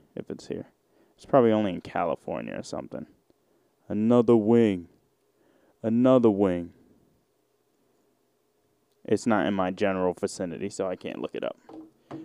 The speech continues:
Um, but who remembers Another Wing? And I was, I always thought once he announced it, I was like, "Why? How can he make a DoorDash only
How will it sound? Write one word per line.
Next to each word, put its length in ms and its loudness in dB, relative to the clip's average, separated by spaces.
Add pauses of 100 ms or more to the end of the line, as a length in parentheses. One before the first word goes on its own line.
(140)
Um, 380 -2 (360)
but 200 -2
who 140 0
remembers 560 2 (200)
Another 340 4
Wing? 320 -2 (2250)
And 140 2
I 80 4
was, 280 2 (280)
I 80 0
always 320 8
thought 200 4
once 220 -2
he 80 -2
announced 400 -2
it, 60 0
I 60 2
was 180 0
like, 160 -2 (180)
"Why? 380 -2
How 340 -4
can 280 -8
he 220 -8
make 440 -6
a 100 -4
DoorDash 720 -4 (100)
only 520 -6